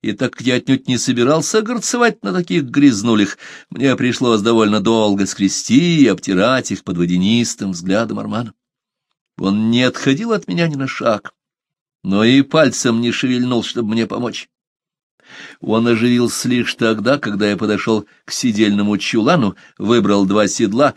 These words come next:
и положил их одно на другое на перегородку. "На что тебе сёдла?" нагло спросил он. "Седлать лошадей, разумеется".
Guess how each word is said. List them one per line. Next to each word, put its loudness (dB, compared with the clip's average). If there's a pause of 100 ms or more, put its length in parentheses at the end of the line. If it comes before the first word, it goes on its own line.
(200)
и 0
положил 2
их -2
одно 0
на 0
другое 0
на -4
перегородку. -4 (1000)
"На 2
что 0
тебе 2
сёдла?" 2 (480)
нагло 0
спросил -2
он. -4 (480)
"Седлать -2
лошадей, 2
разумеется". 0